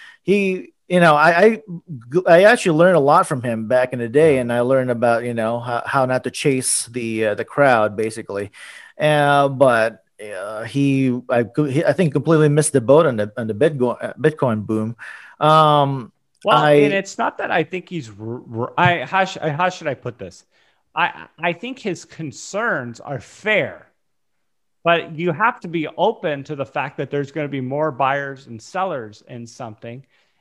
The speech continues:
Speaker 2: And he missed the fact that it was gonna be adopted the way it has been. You know what I mean? Like, okay, sure, Bitcoin could be duplicated. So in theory, is it finite? Well, you know, not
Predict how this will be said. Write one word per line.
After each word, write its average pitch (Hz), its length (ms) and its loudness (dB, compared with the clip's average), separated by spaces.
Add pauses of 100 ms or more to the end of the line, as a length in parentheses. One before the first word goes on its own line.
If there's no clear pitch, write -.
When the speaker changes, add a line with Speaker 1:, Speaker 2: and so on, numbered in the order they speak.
(160)
Speaker 2:
And 139 280 -8
he 170 340 -16
missed 156 380 -12
the 170 100 0
fact 127 400 -4
that 139 160 2
it 139 180 -2
was 143 220 -4
gonna 143 220 -4
be 151 160 -4
adopted 123 680 0
the 147 100 0
way 123 300 0
it 135 120 -8 (120)
has - 300 -8
been. 82 320 -18 (480)
You 143 80 -10
know 175 60 -4
what 185 60 -4
I 180 40 -6
mean? 202 200 -8
Like, 147 300 -4
okay, 151 380 -6
sure, 165 320 -6
Bitcoin 139 600 -12
could 143 220 -12
be 151 140 -14
duplicated. 123 680 -14
So 131 260 -8
in 123 120 -10
theory, 165 580 -6 (380)
is 135 180 -8
it - 240 -14
finite? 170 520 -2 (120)
Well, - 420 -8
you 240 120 -16
know, 185 280 -10
not 165 420 -2